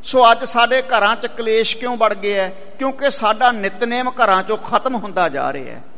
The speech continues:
ਵਿਰਲੇ ਐ ਜਿਹੜੇ ਅੰਮ੍ਰਿਤ ਵੇਲੇ ਪੰਜ ਬਾਣੀਆਂ ਰਹਿ ਰਾਸ ਸ਼ਾਮ ਨੂੰ ਤੇ ਕੀਰਤਨ ਸੋਹਿਲੇ ਦਾ ਜਾਪ ਸੌਣ ਵੇਲੇ ਕਰਦੇ ਨੇ।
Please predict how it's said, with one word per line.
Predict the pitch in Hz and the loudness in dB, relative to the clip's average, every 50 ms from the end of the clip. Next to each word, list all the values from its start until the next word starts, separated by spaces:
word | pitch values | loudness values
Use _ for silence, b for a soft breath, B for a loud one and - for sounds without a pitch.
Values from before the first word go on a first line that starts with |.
| b b b b - 165 | b b b b -12 -2
ਵਿਰਲੇ | 165 190 220 233 240 262 285 302 302 294 | 4 6 8 8 8 10 10 12 12 12
ਐ | 277 247 220 202 196 - - - - - - | 12 10 8 6 4 -2 -8 -12 -12 -14 -12
ਜਿਹੜੇ | 151 147 240 262 285 294 285 | 0 2 4 8 8 8 8
ਅੰਮ੍ਰਿਤ | 262 240 247 269 302 294 294 | 8 6 6 4 2 2 2
ਵੇਲੇ | 277 262 262 254 254 254 | 2 2 4 4 4 2
ਪੰਜ | 247 - 233 226 220 214 233 | 0 0 0 0 0 0 2
ਬਾਣੀਆਂ | 240 240 240 240 240 240 247 240 226 | 2 2 2 2 0 0 2 4 6
ਰਹਿ | 226 214 208 220 226 | 6 6 4 4 4
ਰਾਸ | 226 226 220 202 - | 6 4 4 2 0
ਸ਼ਾਮ | 202 - - 196 185 202 190 202 | -6 -6 -2 0 2 2 2 0
ਨੂੰ | 208 226 233 220 | -2 -4 -6 -4
ਤੇ | - 240 226 | -4 -4 -4
ਕੀਰਤਨ | - - 220 220 226 233 226 - 254 247 240 | -4 -6 -10 -10 -10 -10 -8 -8 -6 -6 -6
ਸੋਹਿਲੇ | - - 226 247 254 254 254 247 | -2 2 2 2 4 4 2 2
ਦਾ | 233 226 214 | 4 2 2
ਜਾਪ | - - - 180 175 180 185 190 196 - - 190 165 - - - - - - - - - - - | 2 2 4 6 8 8 10 8 8 6 2 -4 -6 -6 -10 -14 -14 -14 -14 -12 -12 -12 -12 -10
ਸੌਣ | - - - - 202 202 214 233 240 | -10 -8 -4 0 2 2 2 2 4
ਵੇਲੇ | 226 240 240 233 226 220 | 4 4 4 4 2 0
ਕਰਦੇ | 226 208 202 185 160 165 180 175 | 0 -2 -2 -2 -2 -4 -6 -6
ਨੇ। | 165 160 156 147 | -6 -6 -8 -10